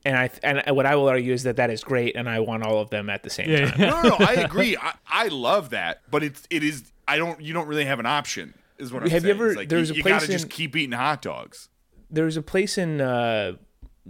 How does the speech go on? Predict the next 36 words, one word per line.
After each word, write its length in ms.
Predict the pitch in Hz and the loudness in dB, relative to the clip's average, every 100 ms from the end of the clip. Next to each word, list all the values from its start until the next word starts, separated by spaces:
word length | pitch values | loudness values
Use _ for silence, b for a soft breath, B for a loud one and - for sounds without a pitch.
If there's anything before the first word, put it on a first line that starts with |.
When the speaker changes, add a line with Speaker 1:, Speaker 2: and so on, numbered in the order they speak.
| - | -8
Speaker 1:
like, 180 | 127 120 | -8 -6
near 320 | 143 143 147 | -4 0 2
where 120 | 143 | 2
I 20 | 139 | 2
lived 180 | 131 | 0
in 80 | 127 | -2
Bushwick 300 | 120 123 123 | -4 -4 -4
called, 180 | 123 107 | -6 -4
like, 180 | 113 - | -6 -8
a 60 | - | -16
Foster 460 | - 120 120 135 120 | -8 -6 -4 -4 -6
Sundry, 440 | 120 120 131 139 | -4 -4 0 0
I 40 | |
think 200 | 139 147 | 0 -4
it 60 | 143 | 0
was, 320 | 147 151 151 - _ _ _ _ _ _ _ - - | 0 0 -2 -12 _ _ _ _ _ _ _ -16 -2
that 160 | 151 147 | 0 2
would 180 | 135 | 0
do, 200 | 135 139 139 | 4 2 4
like, 300 | 127 117 - | 0 -2 -10
the 140 | 127 131 | -4 -4
kind 260 | - 123 | -2 -2
of 60 | 117 | 0
artisanal, 640 | 117 - 127 117 123 117 | -2 -2 -4 -2 -2 -2
like, 280 | 110 110 - - | 0 -2 -6 -20
four-pack-ish 920 | - 127 113 - 120 110 120 113 - | -6 -4 -4 -4 -4 -2 -2 -2 -2
hot 300 | - 113 110 | -4 -4 -2
dogs, 440 | 127 127 139 143 - B B B B | -2 0 0 -2 -12 B B B B
which, 120 | - | 0
like, 200 | 165 160 | 0 0
Speaker 2:
Oh. 100 | 139 | -2
Speaker 1:
they 140 | 160 190 | 2 2
exist. 480 | 160 131 143 131 131 | 2 2 2 2 -2
They're 100 | 123 | 0
just, 240 | 127 117 | 0 0
like, 300 | 127 123 - | -2 -2 -8